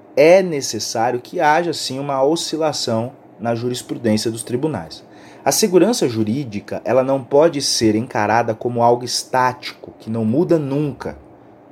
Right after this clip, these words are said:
certo? Ela precisa estar atenta à jurisprudência,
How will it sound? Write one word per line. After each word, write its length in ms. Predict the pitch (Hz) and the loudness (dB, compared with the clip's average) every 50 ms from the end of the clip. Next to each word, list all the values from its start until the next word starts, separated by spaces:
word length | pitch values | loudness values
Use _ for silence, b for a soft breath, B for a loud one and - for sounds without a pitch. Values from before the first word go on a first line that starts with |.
| - - - - - - | -20 -20 -20 -20 -20 -18
certo? 400 | - - 95 98 110 117 - - | -8 -2 2 4 4 4 4 2
Ela 120 | 123 127 123 | 0 0 0
precisa 360 | - 139 123 123 - 156 170 | 0 -2 -2 -2 -2 -4 -4
estar 260 | 160 - - 135 113 | -4 0 2 2 2
atenta 440 | 101 - - - 131 135 120 - 104 | 2 0 -4 -6 -6 -6 -6 -6 -8
à 20 | |
jurisprudência, 880 | 95 104 101 104 - - - 104 92 95 120 143 151 139 - - 98 | -6 -8 -8 -10 -12 -12 -12 -8 -4 -2 0 0 0 -2 -4 -6 -8